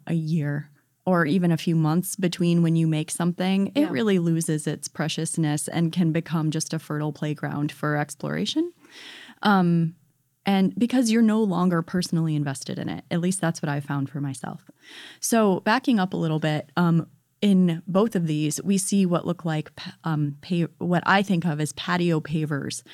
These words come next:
Speaker 1: which, um, before I had kids and before the pandemic, my world was really large. Like, I would travel a lot,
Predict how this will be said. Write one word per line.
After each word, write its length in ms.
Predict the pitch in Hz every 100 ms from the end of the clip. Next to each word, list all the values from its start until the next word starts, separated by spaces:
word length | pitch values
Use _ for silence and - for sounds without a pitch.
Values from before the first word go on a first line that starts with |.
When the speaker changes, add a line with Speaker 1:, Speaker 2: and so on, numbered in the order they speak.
| - - -
Speaker 1:
which, 400 | 185 170 - - -
um, 380 | 175 160 156 143 - _ -
before 640 | 190 190 226 233 240 240 240 _ _ _ _ _ -
I 100 | 190
had 240 | 175 165
kids 360 | 175 147 143 -
and 160 | 175 180
before 260 | 175 170 165
the 100 | 156
pandemic, 580 | 170 147 143 139 - -
my 180 | 175 170
world 360 | 170 190 202 185
was 180 | 165
really 240 | 156 160 151
large. 440 | 147 139 - - - -
Like, 160 | 175
I 80 | 170
would 140 | 165 156
travel 580 | - 165 165 160 147 -
a 60 |
lot, 560 | 165 151 143 160 240